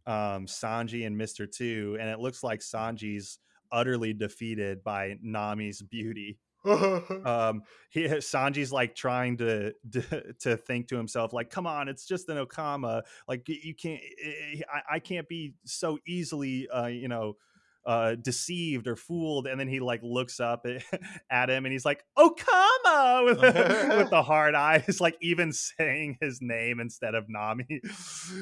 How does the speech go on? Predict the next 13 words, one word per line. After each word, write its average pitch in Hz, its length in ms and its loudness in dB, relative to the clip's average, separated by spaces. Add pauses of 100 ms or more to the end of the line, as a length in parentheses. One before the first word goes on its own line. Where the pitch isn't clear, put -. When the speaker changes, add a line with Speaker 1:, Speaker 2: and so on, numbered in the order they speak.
(180)
Speaker 1:
It's 127 260 0
like, 123 200 0
Nami's 123 640 0
t-, 147 200 -2 (140)
too 143 380 0
cute. 110 500 -4
It's 110 160 -12
just - 220 -8
too 139 200 -4
damn 117 340 -4
cute. 101 420 -8 (680)
<laughs> 120 840 -6
Um, 107 520 -4